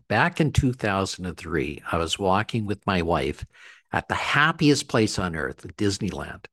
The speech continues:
And my wife turned to me and she said, "What's wrong with you, hon?"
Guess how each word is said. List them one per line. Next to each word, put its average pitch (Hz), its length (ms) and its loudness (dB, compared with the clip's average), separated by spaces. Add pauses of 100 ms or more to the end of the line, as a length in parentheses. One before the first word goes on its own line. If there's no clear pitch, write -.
(440)
And 92 100 -4
my 104 140 4
wife 143 260 4
turned 214 340 6
to - 100 2
me 73 180 -2
and 78 100 -8
she 92 140 -6
said, 87 300 -2 (320)
"What's 117 340 4
wrong 226 280 8
with 226 200 4
you, 90 120 -2
hon?" - 240 -12